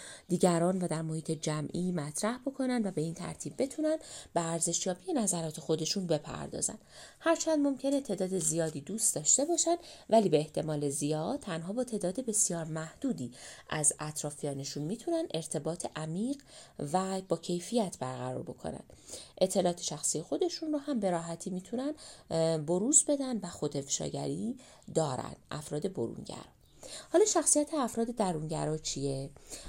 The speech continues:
از ایده ها، مفاهیم و خلوت خودشون خیلی انرژی می‌گیرن. بیشتر علاقه‌مند به شنیدن و یا نوشتن هستن. کمتر عملگرا هستن و از طریق تجارب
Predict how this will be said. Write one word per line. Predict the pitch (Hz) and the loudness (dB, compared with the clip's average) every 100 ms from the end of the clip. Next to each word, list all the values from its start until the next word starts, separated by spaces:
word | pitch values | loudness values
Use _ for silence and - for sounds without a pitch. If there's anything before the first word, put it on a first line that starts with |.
| - | 0
از | 277 277 | 4 4
ایده | 277 277 | 4 4
ها، | 254 269 294 | 2 2 2
مفاهیم | 240 196 - 180 180 208 196 | 2 0 0 0 2 2 2
و | 185 190 | 0 -2
خلوت | 185 180 170 175 | -4 -4 -2 -4
خودشون | 196 180 175 - | -4 -8 -6 -6
خیلی | 185 185 156 123 | -4 0 2 2
انرژی | 135 127 127 120 | 0 -4 -4 -4
می‌گیرن. | 117 - - - - - - | -6 -6 -10 -14 -18 -18 -8
بیشتر | - - 233 | 4 6 6
علاقه‌مند | - 185 175 180 180 185 185 | 4 4 2 2 0 0 0
به | |
شنیدن | 180 - 160 151 151 156 160 | 0 2 0 0 0 -2 -2
و | 147 | 0
یا | 139 143 147 | 0 0 0
نوشتن | 151 143 139 - 156 139 | 0 0 2 2 2 -4
هستن. | 143 123 - - - - - - - - | -6 6 6 6 -8 -20 -18 -12 -12 -4
کمتر | - 269 262 277 - | 4 4 4 0 0
عملگرا | 151 151 143 151 147 | 0 0 0 -2 -2
هستن | 151 156 - 156 151 | -2 2 2 2 -2
و | |
از | 151 | 0
طریق | - 160 160 202 | 0 -2 -4 -6
تجارب | - 147 156 147 165 | -4 -4 -2 0 0